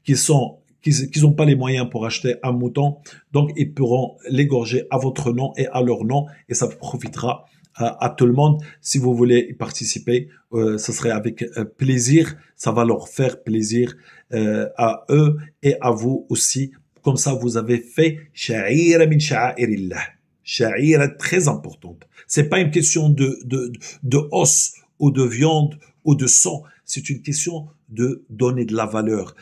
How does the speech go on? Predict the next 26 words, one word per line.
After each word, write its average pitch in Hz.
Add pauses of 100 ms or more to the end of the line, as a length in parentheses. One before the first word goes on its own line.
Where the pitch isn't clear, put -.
(240)
La, -
la 139
première 208
des, 127
des, 143
des 143
ré-, 160 (220)
des, 139
des 170
adorations 170
qu'il 151
y 160
a 180
eu 165
depuis 190
Adam, 160 (380)
le, 143 (160)
les, 143
les 139
deux 151
fils 156
de 131
Adam, 170 (160)
c'est, 165
ils 127
ont, 147